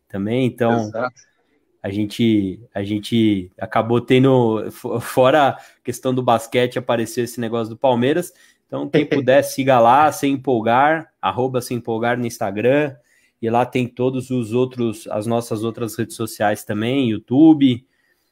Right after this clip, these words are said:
Speaker 1: e muita coisa legal aí. Bastante gente, nós fizemos já bastante entrevista com gente conhecida.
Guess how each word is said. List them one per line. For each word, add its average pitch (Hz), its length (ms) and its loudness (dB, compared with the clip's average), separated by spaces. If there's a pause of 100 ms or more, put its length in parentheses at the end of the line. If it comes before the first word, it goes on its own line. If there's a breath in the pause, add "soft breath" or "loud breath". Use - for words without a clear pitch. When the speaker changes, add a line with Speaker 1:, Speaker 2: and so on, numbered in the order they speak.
(340)
Speaker 1:
e 104 120 -6
muita 120 320 -2
coisa 127 260 -2
legal 104 400 0
aí. 98 120 -4
Bastante 104 500 -8
gente, 104 760 -4
nós 98 240 -12
fizemos 107 340 -6
já 113 200 0
bastante 107 380 -6
entrevista 110 360 -6
com 107 120 -10
gente 104 240 -10
conhecida. 156 580 -2